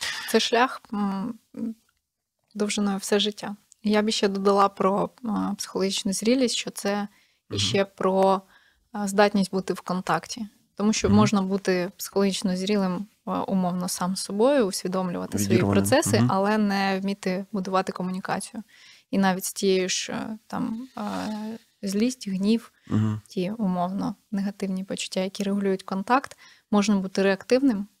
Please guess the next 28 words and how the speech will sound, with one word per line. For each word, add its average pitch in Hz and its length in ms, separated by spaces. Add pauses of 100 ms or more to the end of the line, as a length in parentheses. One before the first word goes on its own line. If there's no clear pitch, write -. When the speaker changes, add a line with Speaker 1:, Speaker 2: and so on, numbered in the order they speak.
Speaker 1:
можна 110 360
Speaker 2:
Мгм. 131 80
Speaker 1:
там 175 220
відчути 196 380
злість 208 440
і 180 240
відштовхнути 196 640
людину, 196 400
ну, 101 80
Speaker 2:
Мгм. 107 140
Speaker 1:
типу, 104 180
прям 180 240
фізично 196 640
або 196 180
Speaker 2:
Мгм. - 20
Speaker 1:
словами. 196 540 (320)
А 190 60
можна 240 280
обирати 208 380
форму. 180 460
От - 160
зрілість, 233 560
е, 196 420 (400)
є 190 220
там, 226 420
де 185 100
ти 208 340 (360)
обираєш. 202 760